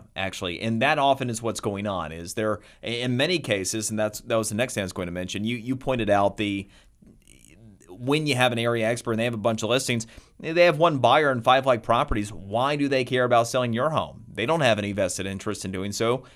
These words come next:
Uh, you're competing against their other listings with the same agent. Uh, but the other is, a lot of times, they will game the market by making it look like something's going on when it really isn't.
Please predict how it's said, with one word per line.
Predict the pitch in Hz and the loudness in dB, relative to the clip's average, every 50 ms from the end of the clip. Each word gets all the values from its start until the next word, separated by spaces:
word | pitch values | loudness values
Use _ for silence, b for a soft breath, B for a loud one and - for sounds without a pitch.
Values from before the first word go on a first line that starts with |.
| b b | b b
Uh, | 101 107 | 0 0
you're | 110 110 127 156 151 | 2 2 0 -2 -2
competing | - 143 120 110 - - - - 214 - 117 110 110 | -2 -4 -4 -4 -4 -4 -4 -4 -2 -2 -2 -2 -2
against | 113 113 120 120 113 - | -2 -2 -4 -4 -4 -2
their | 135 131 | 0 0
other | 127 123 117 113 | 0 0 0 -2
listings | 110 104 113 147 151 - - 113 107 104 123 | -2 -2 -2 -4 -4 -2 -2 -2 -4 -4 -4
with | 123 | -6
the | 120 113 | -8 -6
same | 110 - 117 110 107 | -4 -2 -2 -2 -2
agent. | 113 151 165 - 139 123 127 B B B B B B - | -4 -6 -4 -4 -4 -4 -4 B B B B B B 0
Uh, | 120 123 127 | 2 4 4
but | 120 127 139 | 2 2 0
the | 135 139 | 2 2
other | 165 202 220 202 156 123 | 2 4 4 4 4 4
is, | 113 113 117 123 | 4 2 0 0
a | 120 | 0
lot | 120 147 175 | 0 0 0
of | 180 | 0
times, | - 135 117 117 120 131 123 b b b b b | 2 2 2 2 0 -2 -6 b b b b b
they | - 110 135 165 | -4 -2 0 0
will | 175 170 151 143 | 2 2 0 0
game | 135 127 120 139 151 170 190 185 165 | -2 -2 0 0 0 0 -2 -4 -2
the | 143 | 0
market | 127 127 151 170 165 - 127 | 2 2 2 2 2 0 0
by | 113 113 113 | 2 2 2
making | 120 131 135 - 143 | 2 2 -2 -2 -2
it | 135 123 | -4 -2
look | 117 131 143 143 | -2 -2 -2 -2
like | 151 120 113 | -2 -4 -2
something's | - 143 135 143 135 127 117 | -2 -6 -4 -4 -6 -6 -2
going | - 131 123 123 | -2 0 0 2
on | 131 131 139 139 | 2 2 4 4
when | 147 160 | 4 6
it | 185 | 6
really | 190 220 240 240 240 247 | 10 10 12 12 12 12
isn't. | 262 285 277 262 208 - - | 12 12 12 10 6 6 2